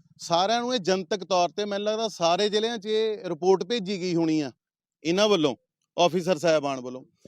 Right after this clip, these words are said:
ਸਿਰਫ ਇੱਕ ਮੇਰੀ ਇਮੇਜ ਡੈਮੇਜ ਕਰਨ ਵਾਸਤੇ। ਤੇ ਜੇ ਇਹ ਨੋਟਿਸ ਭੇਜੇ ਨੇ ਤੇ ਫਿਰ ਅੱਜ ਇਹ ਸਾਹਮਣੇ ਨਿਕਲ ਕੇ ਬਾਹਰ ਆ ਕੇ ਦੱਸਣ ਵੀ ਇਹਨਾਂ ਨੂੰ ਕੁਛ ਮਿਲਿਆ ਜਾਂ ਨਹੀਂ ਮਿਲਿਆ, ਕੀ ਇਹ ਚੀਜ਼ ਸਹੀ ਆ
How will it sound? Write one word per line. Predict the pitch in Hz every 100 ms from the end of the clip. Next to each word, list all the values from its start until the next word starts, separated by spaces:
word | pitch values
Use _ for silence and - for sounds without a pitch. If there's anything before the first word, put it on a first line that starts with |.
| _
ਸਿਰਫ | - 208 220 214 240 247 247 - - -
ਇੱਕ | 208 214 240
ਮੇਰੀ | 214 185 190 208 - -
ਇਮੇਜ | 202 202 196 202 208 190 240 226 -
ਡੈਮੇਜ | 196 233 247 202
ਕਰਨ | 156 120
ਵਾਸਤੇ। | 120 110 - 104 - - - - _ _ -
ਤੇ | 233
ਜੇ | 131 156 180
ਇਹ | 208
ਨੋਟਿਸ | 233 185 156 196 -
ਭੇਜੇ | 254 165 180
ਨੇ | 208 202 143 _ _ _ _ _
ਤੇ | 208
ਫਿਰ | 196 202 208 156
ਅੱਜ | 165 127
ਇਹ | 180 202
ਸਾਹਮਣੇ | 190 165 180 214
ਨਿਕਲ | 190 - 202
ਕੇ | 214
ਬਾਹਰ | 127 151 214
ਆ | 226
ਕੇ | 208
ਦੱਸਣ | 208 151 - 202 170 - 135
ਵੀ | 156
ਇਹਨਾਂ | 175
ਨੂੰ | 196
ਕੁਛ | 190 151
ਮਿਲਿਆ | 151 127 131 151 196 _ -
ਜਾਂ | 160
ਨਹੀਂ | 208 269
ਮਿਲਿਆ, | 262 202 139 - _ _ _ _ _ _ _
ਕੀ | 151 180
ਇਹ | 190
ਚੀਜ਼ | 190 196
ਸਹੀ | - 170 160 202
ਆ | 220